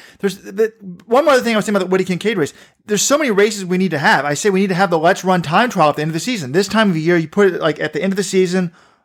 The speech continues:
at Stanford or Port. Hell, now we have the, now we have the location, Nike's campus, but people can run so fast. There's so many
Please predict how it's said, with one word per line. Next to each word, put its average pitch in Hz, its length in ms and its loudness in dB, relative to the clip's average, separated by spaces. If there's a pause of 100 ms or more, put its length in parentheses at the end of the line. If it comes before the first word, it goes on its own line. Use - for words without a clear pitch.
(180)
at 175 180 0
Stanford 185 580 0
or 135 80 -4
Port. 185 320 0
Hell, 175 160 4
now 147 180 2
we 190 80 4
have 185 120 2
the, 165 160 -4
now 160 200 4
we 214 80 4
have 208 160 2
the 175 60 -2
location, 147 680 -2 (300)
Nike's 156 520 -4
campus, 139 500 -6 (420)
but 170 200 -4
people 196 220 0
can 196 120 0
run 180 120 2
so 170 160 0
fast. 165 260 2
There's 160 120 -4
so 214 180 2
many 214 240 2